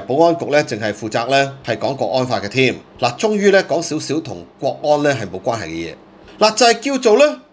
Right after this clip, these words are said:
深圳排洪啊，嚇，保安局呢話會呢係有預警。嗱，忽然之間呢係煞有介事呢提出呢一件事。嗱，所以呢其實都幾恐怖㗎。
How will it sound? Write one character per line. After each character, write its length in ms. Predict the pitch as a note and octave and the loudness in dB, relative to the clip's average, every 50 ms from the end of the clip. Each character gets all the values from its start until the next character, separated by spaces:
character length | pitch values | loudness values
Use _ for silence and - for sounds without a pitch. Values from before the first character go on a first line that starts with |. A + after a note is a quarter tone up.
| _ _ _ _ _ _ _ _ | _ _ _ _ _ _ _ _
深 340 | - - - D#4 D4+ D4+ C4 | -8 -2 0 2 2 0 2
圳 260 | - B3+ A3+ A3+ - - | 4 4 4 4 2 -4
排 300 | - E3 C3+ C3+ C#3 C#3+ | -6 -2 -2 0 0 0
洪 240 | - C#3+ B2 C3 D#3 | -2 -2 -2 2 4
啊， 300 | F3 E3+ D3 C3 - - - - - | 4 4 4 2 -2 -12 -14 -4 2
嚇， 160 | F3 E3+ - | 4 4 4
保 160 | A3 - D#3+ | 4 4 2
安 300 | F#3+ A#3 C4 B3 B3+ A3 | 2 4 4 4 4 2
局 100 | - E3+ | 0 -2
呢 280 | D#3+ F#3 G3+ G#3 G#3 - - - - | 2 2 2 2 2 -2 -6 -8 -2
話 240 | D#3 E3 D#3 D#3 D#3 | 0 2 4 4 2
會 240 | D3+ D#3+ E3+ F3 F3+ | 4 4 4 4 6
呢 220 | F#3 F#3 F#3 F3+ F#3 - _ _ - | 4 4 4 2 -4 -12 _ _ -6
係 140 | - D#3 D3 | -2 0 0
有 300 | C#3+ C3+ C3 B2 C3+ D3+ C3+ | 0 0 0 0 0 -2 -4
預 260 | C3 B2+ A#2+ A#2+ - | -6 -6 -6 -6 -4
警。 520 | - A2 G#2+ A#2+ C#3+ F3+ A3+ C4 B2+ - - - _ _ _ _ _ _ - | -2 0 2 4 4 4 2 2 0 -6 -10 -20 _ _ _ _ _ _ -6
嗱， 140 | C#3+ A#2 A2+ | -4 -4 -4
忽 160 | - - B3 | -2 -4 -4
然 260 | B3 D#3+ A#2+ G#2 G2+ | -4 -4 -6 -10 -8
之 180 | - - F3+ F3+ | -2 2 2 4
間 220 | E3+ F3 E3 E3 | 6 6 6 6
呢 260 | D#3+ D#3 D#3 D#3 D#3 - - _ _ _ - | 6 4 4 2 -2 -10 -20 _ _ _ -4
係 180 | D3+ C3+ C#3 C3+ | -4 -2 -2 -2
煞 320 | - - F3+ D#3 C#3+ D3 - | -4 0 0 0 0 -2 -4
有 260 | B2 B2 A#2+ C3 C3 C3 | -4 -2 -2 -2 -2 -2
介 240 | C#3+ B2 B2 B2 B2+ | -2 -2 0 0 -2
事 220 | B2+ - A2 G#2 | -2 -4 -4 0
呢 140 | A#2+ C3+ C#3 | 2 2 2
提 180 | C3+ - F#2 E2+ | 0 -2 -10 -10
出 140 | - B2+ B2 | -8 -6 -2
呢 80 | B2+ | -2
一 80 | B2 A2+ | -2 -2
件 160 | - F#2 F2+ | -2 -6 -10
事。 480 | E2+ - F2+ F2 F2+ G#2 A2+ A2 F#2 F2 - - - | -10 -10 -8 -6 -4 -2 -2 -2 -2 -4 -8 -12 -6
嗱， 140 | A2+ G2+ G2 | -4 -4 -4
所 180 | - A#2+ B2+ D3 | -2 0 0 2
以 100 | C3+ C3 | 4 4
呢 220 | C3+ C3+ C3+ C3+ - | 4 4 2 0 -4
其 60 | G2+ | -6
實 120 | F#2+ F#2+ | -6 -6
都 120 | - - C3 | -6 -6 -6
幾 160 | C3 G#2 G#2+ | -6 -6 -8
恐 240 | - - E2 F2 F#2+ F#2+ | -8 -8 -12 -12 -10 -8
怖 280 | G#2+ F#2+ E2+ D#2+ E2 F2+ | -8 -6 -6 -6 -8 -6
㗎。 160 | F2 E2 | -6 -6